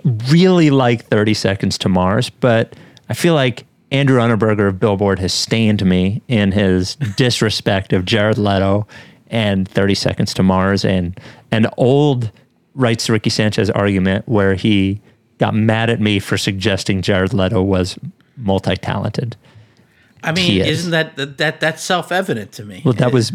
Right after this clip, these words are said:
Speaker 1: my point to him, is, like, this is undebatable. And he said, "There are so many other people you could choose from." And I was like, "There's so many other actors who have failed at music. And this guy specifically did not fail. He headlined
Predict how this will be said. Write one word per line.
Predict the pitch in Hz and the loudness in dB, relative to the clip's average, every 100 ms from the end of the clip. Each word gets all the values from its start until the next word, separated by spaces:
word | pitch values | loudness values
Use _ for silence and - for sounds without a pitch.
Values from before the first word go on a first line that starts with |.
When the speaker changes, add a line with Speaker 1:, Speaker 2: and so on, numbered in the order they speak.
| - | -8
Speaker 1:
my | - 113 | -2 -2
point | 107 - 131 120 | 0 0 0 0
to | 87 | 0
him, | 92 90 | 0 0
is, | 92 113 | 0 -2
like, | 101 - | -4 -2
this | 113 - | -2 0
is | 101 - | 0 0
undebatable. | 110 98 95 95 98 92 90 98 123 - | 0 0 0 0 0 -2 -2 -6 -8 -4
And | 107 | -4
he | 90 113 | 0 0
said, | 131 113 | 0 0
"There | 110 107 | 2 2
are | 104 98 95 - - - | 0 -2 -6 -12 -20 -16
so | - - 147 | -10 -2 2
many | 143 120 117 113 | 2 2 2 2
other | 107 101 101 95 98 _ _ - | 2 2 2 0 -2 _ _ -4
people | 113 107 104 | -2 0 0
you | 95 | 0
could | - 98 | -2 -6
choose | - 98 | -2 -2
from." | - - 117 113 | -2 -6 -6 -4
And | 117 110 | -2 0
I | |
was | 110 113 | 0 0
like, | 104 101 - - - | 0 -2 -10 -20 -4
"There's | 127 - | -2 0
so | 170 | 2
many | 175 170 147 | 4 4 2
other | 131 139 135 - | 2 2 2 0
actors | 113 135 - 101 | -2 -2 0 -2
who | - 113 | 0 0
have | 95 | 0
failed | - 131 123 120 - | -2 0 2 0 0
at | 104 | -2
music. | 113 113 104 120 - - - - - _ - - | 0 2 2 -2 -6 -16 -20 -20 -20 _ -12 -4
And | 123 120 | 0 2
this | 147 - | 2 0
guy | 135 | -2
specifically | - 147 127 - 147 - - 120 98 - | 0 -2 -2 0 0 0 0 0 0 0
did | 131 120 | 0 2
not | 110 110 - | 2 2 -2
fail. | - 113 104 - 120 | 0 0 0 -4 -2
He | 131 120 | 0 0
headlined | - 135 123 117 110 113 101 | 0 -2 0 0 2 0 -2